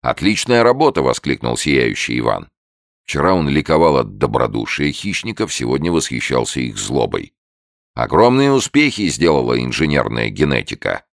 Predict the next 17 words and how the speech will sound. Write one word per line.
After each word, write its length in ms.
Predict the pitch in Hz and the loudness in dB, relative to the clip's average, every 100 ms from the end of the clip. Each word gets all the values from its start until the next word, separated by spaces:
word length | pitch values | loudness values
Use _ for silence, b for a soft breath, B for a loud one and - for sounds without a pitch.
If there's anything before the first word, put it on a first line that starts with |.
| _ | _
Как 240 | - 120 - | -2 -2 2
по-вашему, 560 | 76 60 53 - 50 | 0 2 0 -4 -6
други?» 440 | 50 95 90 50 - _ _ _ _ _ _ _ _ _ _ _ _ | 0 2 2 0 -8 _ _ _ _ _ _ _ _ _ _ _ _
По 100 | 76 | -4
плану 420 | 85 104 104 95 | 2 4 4 2
эксперимента 800 | 85 - 95 98 123 123 - 53 | 2 0 2 2 0 -2 -2 -2
оперированных 680 | 52 87 87 65 62 58 50 | 0 0 2 2 0 -2 -4
животных 540 | - 76 98 69 60 | -2 2 2 0 -4
выпускали 540 | 55 - 67 - 95 90 | -4 -4 -4 0 0 2
на 200 | 80 80 | 0 0
волю, 360 | 55 50 50 | 0 -2 -2
но 180 | 58 110 | 2 0
полной 440 | 101 82 90 90 80 | 2 2 2 2 -2
свободы 580 | 60 57 50 67 60 | -2 -4 -2 -4 -2
им 180 | 64 62 | -2 -2
не 100 | 69 | -2
предоставляли. 1000 | 67 67 65 67 - 64 53 50 50 - | -2 -4 -2 -4 -2 -4 -2 -2 -4 -8